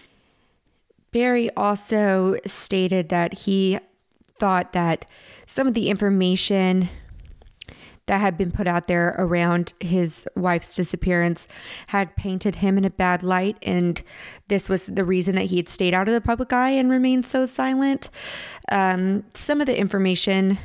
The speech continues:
he might be referring to is the interview Suzanne's family had actually done with Fox twenty-one,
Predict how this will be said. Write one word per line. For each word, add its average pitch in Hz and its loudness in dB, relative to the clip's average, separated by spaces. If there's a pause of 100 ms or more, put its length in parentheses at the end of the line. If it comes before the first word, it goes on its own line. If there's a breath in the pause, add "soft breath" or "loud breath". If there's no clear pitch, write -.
(140 loud breath)
he 190 -2
might 170 0
be 180 0
referring 175 0
to 214 0 (500 loud breath)
is 180 0
the - -6
interview 185 2 (120)
Suzanne's 185 0
family 180 0
had 262 0
actually 277 0
done 285 0
with 285 0
Fox 277 -4
twenty-one, 285 0